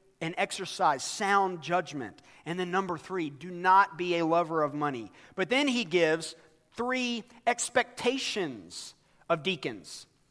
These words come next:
He says, first, hold the mystery of the faith with a clear conscience. This is a reference to the contents of the gospel. Deacons are not simply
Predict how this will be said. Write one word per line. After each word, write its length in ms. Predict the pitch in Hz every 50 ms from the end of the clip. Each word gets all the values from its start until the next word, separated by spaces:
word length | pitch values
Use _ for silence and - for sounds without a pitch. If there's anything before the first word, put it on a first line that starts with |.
| _ _
He 140 | - 226 220
says, 320 | - - 226 196 165 -
first, 580 | - - - 269 254 214 147 117 - - - - - - - -
hold 600 | - - - - 226 254 277 285 302 311 285 254
the 80 | 262 254
mystery 680 | 240 240 240 269 254 - - - 247 233 240 233 226
of 160 | 220 214 175
the 80 | 190 190
faith 500 | - - - 220 208 170 143 135 156 156 - - - - - - -
with 120 | 190 185
a 100 | 185 175
clear 600 | - - - - 208 220 233 240 240 247 240 233 - - - - -
conscience. 680 | - 214 220 214 208 - - 156 110 87 - - - - - - -
This 240 | 190 240 277 269 -
is 160 | 254 254 202
a 100 | 262 226
reference 560 | 214 208 240 285 285 - 247 220 196 - -
to 380 | - - 208 175 170 175 170 - - - - -
the 120 | 170 202
contents 760 | 196 - - - 247 262 294 285 - - 233 208 202 180 - - -
of 220 | 208 214 185 175
the 60 | 208
gospel. 640 | 180 156 196 202 220 226 - - - 160 131 95 - - - - - -
Deacons 640 | 147 226 262 294 285 - 226 196 185 202 220 190 - - - - - -
are 140 | 190 196 202
not 460 | 196 196 214 240 277 294 - - - - -
simply 720 | - - - - - 262 262 247 - 233 233 247 240 226 -